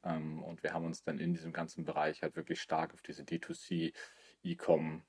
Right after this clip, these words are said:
ähm, Schiene fokussiert, ähm,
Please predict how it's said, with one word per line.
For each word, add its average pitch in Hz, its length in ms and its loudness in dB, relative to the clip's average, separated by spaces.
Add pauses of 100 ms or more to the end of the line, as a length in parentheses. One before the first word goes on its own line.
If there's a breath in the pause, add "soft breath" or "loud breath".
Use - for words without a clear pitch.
ähm, 78 640 0
Schiene 170 400 -6
fokussiert, - 920 2
ähm, 78 460 -4